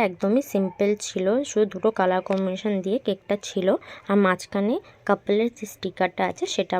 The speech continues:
বসানো ছিল। কাস্টমার যেভাবে বলেছে আমি সেভাবে করার চেষ্টা করেছি। আর এই ছিল সেই পিকচারটা। তোমরা অনেকেই দেখেছো আমি অনেক কাপল পিকচার দিয়ে এরকম ছোট ছোট বেন্টো কেক করেছি। আমার কাছে কিন্তু এরকম কেকগুলো খুবই মিষ্টি লাগে, খুবই ভালো লাগে, কারণ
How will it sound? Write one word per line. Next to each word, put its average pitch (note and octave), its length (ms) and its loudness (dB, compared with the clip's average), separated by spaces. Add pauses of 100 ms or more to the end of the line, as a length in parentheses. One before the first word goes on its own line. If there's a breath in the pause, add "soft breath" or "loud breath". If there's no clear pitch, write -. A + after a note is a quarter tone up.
বসানো F3 420 -4
ছিল। E3+ 140 -2 (540 loud breath)
কাস্টমার C4 400 4
যেভাবে A3 340 4
বলেছে G#3+ 260 2
আমি B3 160 4
সেভাবে F#3+ 340 2
করার G3 240 -2
চেষ্টা F#3 340 -4
করেছি। F#3 300 0 (180)
আর F#3+ 80 4 (100)
এই F#3+ 160 0
ছিল G#3 100 -4 (120)
সেই G#3+ 120 0 (200)
পিকচারটা। G3 500 -2 (400 loud breath)
তোমরা B3 260 6
অনেকেই G3 380 2
দেখেছো G#3 360 0
আমি G#3 100 4 (100)
অনেক F#3+ 220 0
কাপল F#3+ 220 2 (100)
পিকচার G3 340 0
দিয়ে G3+ 120 2
এরকম F#3 260 -2
ছোট F#3 100 -6 (100)
ছোট F#3+ 120 -2 (120)
বেন্টো F3 320 0
কেক F#3+ 120 -2 (100)
করেছি। F3+ 300 2 (180)
আমার G#3 220 2
কাছে A#3+ 160 -2 (120)
কিন্তু A#3+ 180 0 (160)
এরকম G3 300 2 (460 loud breath)
কেকগুলো G#3 360 2 (120)
খুবই G3+ 280 -2 (100)
মিষ্টি F#3+ 380 -4
লাগে, G3 180 4 (140)
খুবই G3 240 -2 (100)
ভালো F3 180 4 (120)
লাগে, F3 240 2 (380 loud breath)
কারণ A3+ 160 2